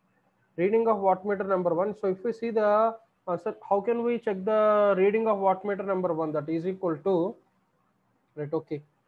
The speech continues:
So, right, first bit is solved, right? Thank you for your response. So what is the second bit reading of wattmeter number one? That is E L I L cos of thirty minus five.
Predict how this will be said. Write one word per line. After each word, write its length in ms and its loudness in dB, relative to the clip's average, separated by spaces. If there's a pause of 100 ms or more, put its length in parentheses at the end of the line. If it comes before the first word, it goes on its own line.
(220)
So, 340 0 (160)
right, 220 0 (1160)
first 220 -2
bit 200 -2
is 160 -2
solved, 340 2
right? 180 -4
Thank 260 -2
you 60 -8
for 100 0
your 120 0
response. 460 -4 (600)
So 340 0
what 180 2
is 80 0
the 80 2
second 360 -4
bit 160 0
reading 300 0
of 100 2
wattmeter 440 -2
number 240 0
one? 180 0
That 180 -4
is 240 -2 (120)
E 200 2
L 160 2
I 160 4
L 120 2
cos 260 0
of 140 -4
thirty 200 -6
minus 360 -4
five. 200 -2